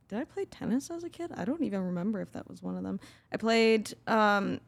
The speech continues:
basketball, baseball, what else? I figure skated.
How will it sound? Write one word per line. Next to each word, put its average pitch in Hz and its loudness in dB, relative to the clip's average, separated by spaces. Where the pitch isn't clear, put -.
basketball, 220 6
baseball, 208 6
what 233 -4
else? - -8
I 208 0
figure 220 0
skated. 190 0